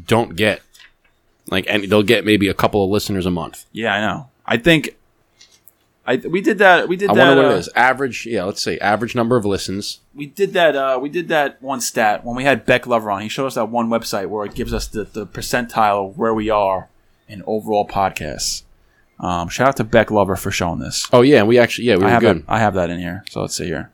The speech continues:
Speaker 2: Um,
Speaker 1: Why can't I search it right now?
Speaker 2: this is, this is, this is, like, this is a little bit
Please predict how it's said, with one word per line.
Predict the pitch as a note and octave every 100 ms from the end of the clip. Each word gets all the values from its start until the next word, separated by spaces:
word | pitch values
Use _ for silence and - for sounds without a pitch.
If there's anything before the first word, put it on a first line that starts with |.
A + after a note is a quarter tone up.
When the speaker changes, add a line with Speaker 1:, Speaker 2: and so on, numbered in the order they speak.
| _ _ _ _ _ -
Speaker 2:
Um, | F#2+ F#2 F#2 F#2+ F#2 F#2 -
Speaker 1:
Why | F2+
can't | G2+ G#2+
I | F2
search | - F#2+ -
it | -
right | -
now? | - - -
Speaker 2:
this | - D#3+
is, | C#3 B2
this | C3
is, | D#3 B2+
this | - C#3 C#3+
is, | A#2
like, | G2 - _
this | - D3 F#3
is |
a |
little | A#2 A2
bit | G2 - -